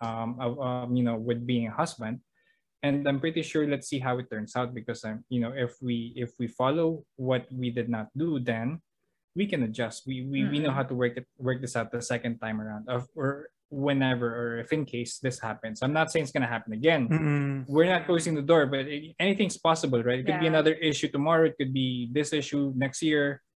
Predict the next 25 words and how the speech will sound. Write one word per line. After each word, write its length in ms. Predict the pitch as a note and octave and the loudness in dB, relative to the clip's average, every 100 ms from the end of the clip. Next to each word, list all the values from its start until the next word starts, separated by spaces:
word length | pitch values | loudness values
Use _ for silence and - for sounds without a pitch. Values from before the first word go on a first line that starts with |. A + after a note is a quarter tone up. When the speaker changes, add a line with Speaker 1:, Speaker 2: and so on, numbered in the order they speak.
| - | 0
Speaker 3:
Mm-mm. 220 | D3 C3+ | 4 6
Speaker 1:
But 260 | C3+ C3 A#2+ - _ _ _ _ _ _ | 8 6 2 -6 _ _ _ _ _ _
Speaker 2:
We 160 | G#3+ G#3+ | -4 4
Speaker 1:
still 240 | E3+ D#3+ | 6 6
understanding 720 | D#3 D3 C#3+ - C3+ B2+ B2+ | 2 -2 -2 0 0 2 2
and 80 | B2 A#2+ | 0 0
communicating, 720 | C3 D#3 F#3 E3+ B2+ A#2+ A#2 | -2 0 0 0 -2 -2 -4
yun 160 | C#3+ E3+ | -2 0
Speaker 2:
Yeah. 80 | C3+ | 2
Speaker 1:
talaga 240 | C3 B2 | 2 2
is 240 | A#2+ A#2+ - | -2 -4 -4
yung, 240 | B2 A#2+ A#2+ | -4 -2 -2
yung 320 | A#2+ A#2+ A#2+ C3+ | -2 -2 -6 -4
understand. 560 | B2+ B2 - - A#2 | -2 -2 -4 -2 0
Because 240 | C#3 D#3+ C3+ - - - | 2 2 0 -6 -20 0
most 240 | G#3 A#3 | 4 6
of 80 | B3 | 4
the 80 | A3 | 4
times, 240 | F3+ F3 | 2 2
nagkaka-problem 880 | - F3+ D#3 D#3 - D3 C#3+ C#3 C#3 | 0 2 4 2 4 4 4 2 2
naman 320 | C#3 C3+ C3+ | 2 2 2
ng 60 | B2 | 0
husband 400 | C3+ C3 C3 C3 | 0 -2 0 0
and 240 | B2 B2 | 2 2
wife 400 | A#2 A2 A2 A2 | 0 -2 -4 -6